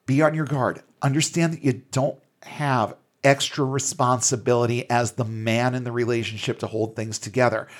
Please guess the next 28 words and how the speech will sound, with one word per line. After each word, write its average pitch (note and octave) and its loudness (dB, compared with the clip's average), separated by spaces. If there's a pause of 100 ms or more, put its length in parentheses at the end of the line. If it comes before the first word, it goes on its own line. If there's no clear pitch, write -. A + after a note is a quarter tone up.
(440)
And C3+ 2 (140)
also D3+ 6
understand, C3 0
please, B2+ -2 (300)
please C#3+ 0
understand, A2+ -2 (280)
you C#3+ 0
aren't D3 2
a D#3 -2 (160)
failure D3+ 0 (320)
if B2 0
you C3 0
choose C3 0
to - 0 (200)
end A#2+ 0
an A#2+ 0
abusive G#2+ -4
relationship G#2 -2 (340)
or C#3+ 8
if C3+ 0
your A#2+ 4
abuser G#2+ -2
leaves F#2 -6
you. E2 -8 (640)
You B2+ 2
failed B2 0
at - -10
nothing. - -2